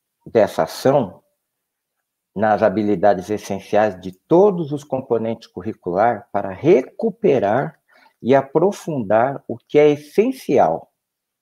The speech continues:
visando garantir o desenvolvimento das aprendizagens,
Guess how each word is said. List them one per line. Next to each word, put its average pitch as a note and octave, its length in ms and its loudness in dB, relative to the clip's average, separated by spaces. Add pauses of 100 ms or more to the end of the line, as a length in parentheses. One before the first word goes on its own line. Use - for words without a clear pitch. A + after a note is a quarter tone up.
(380)
visando B2+ 520 0
garantir D3+ 680 -2
o D3 140 -6
desenvolvimento C#3 1120 0
das B2 240 2
aprendizagens, A#2+ 1120 -6